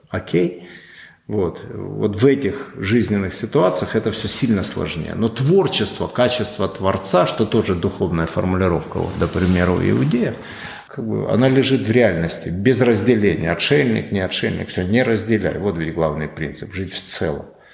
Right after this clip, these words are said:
Если я не рожден в семье монаха или там кого-то, че я туда вообще попрусь, извините. Но, с другой стороны, есть опыт. И поэтому я, да, чтобы пережить просветление, надо отказаться от всего.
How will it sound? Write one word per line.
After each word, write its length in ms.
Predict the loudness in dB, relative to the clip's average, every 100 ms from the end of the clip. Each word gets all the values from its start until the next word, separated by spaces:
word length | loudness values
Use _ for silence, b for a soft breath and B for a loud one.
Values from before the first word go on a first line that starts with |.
| B B
Если 340 | -2 0 2
я 80 | 4
не 180 | 6 6
рожден 520 | 4 2 2 2 2
в 60 | -2
семье 460 | -2 0 0 0
монаха 880 | 0 0 2 2 2 2 0 2 0 0
или 160 | -2
там 220 | -2 -4
кого-то, 720 | -4 -2 2 2 4 4 2 0 B
че 140 | -2 0
я 80 | 2
туда 180 | 2
вообще 280 | 2 0 -4
попрусь, 600 | -4 -4 -4 -6 -6 -8
извините. 560 | -8 -8 -8 -10 -16 -20 B B B -4
Но, 80 | 0
с 60 |
другой 240 | 2 2 0
стороны, 240 | 0 0
есть 280 | 2 -2 -2
опыт. 480 | 2 2 2 -4 -12 -18 B B B -12
И 80 | -4
поэтому 420 | 0 0 0 2
я, 520 | 2 2 2 0 -4
да, 380 | -2 2 4 4
чтобы 340 | 0 -4 -6
пережить 600 | 0 2 2 2 0 -4
просветление, 640 | -4 -4 -2 0 2 2 2
надо 240 | 2 2
отказаться 880 | 0 2 0 2 2 4 2 2 -2
от 100 | -2
всего. 340 | -2 -2 -2